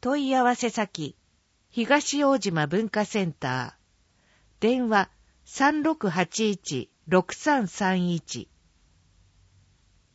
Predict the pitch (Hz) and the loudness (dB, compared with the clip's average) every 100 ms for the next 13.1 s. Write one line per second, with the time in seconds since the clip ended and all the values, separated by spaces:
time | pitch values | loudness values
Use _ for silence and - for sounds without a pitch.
0 | _ _ _ _ _ _ - 302 285 214 | _ _ _ _ _ _ 2 4 4 2
1 | 160 147 147 214 214 214 208 196 - - | 2 0 2 2 2 -2 0 -2 -2 -4
2 | 143 117 120 - _ _ _ _ _ _ | -2 -4 -6 -10 _ _ _ _ _ _
3 | _ - 269 269 254 220 208 185 _ - | _ -2 0 0 0 0 0 -2 _ -6
4 | 180 202 247 262 240 233 220 - 185 180 | 0 2 2 -2 -2 -2 -2 0 -2 0
5 | 156 147 135 117 _ _ _ _ _ _ | -2 -4 -6 -8 _ _ _ _ _ _
6 | _ _ _ _ _ _ 185 - 320 302 | _ _ _ _ _ _ -2 0 2 2
7 | 254 262 - 226 240 233 214 214 214 202 | 0 0 2 4 4 4 2 0 -2 -2
8 | 220 - 233 220 156 135 175 175 160 160 | -2 -2 0 2 2 0 0 0 -2 -4
9 | 151 147 _ 165 180 247 262 262 - 175 | 0 0 _ 2 2 2 0 -2 -6 -6
10 | 135 120 _ _ _ _ _ _ _ _ | -8 -10 _ _ _ _ _ _ _ _
11 | _ _ - - 311 294 240 175 147 196 | _ _ -8 -2 0 0 0 -2 0 -2
12 | 247 240 240 254 233 - 160 143 139 131 | -2 -2 0 0 0 -2 -2 0 -2 -4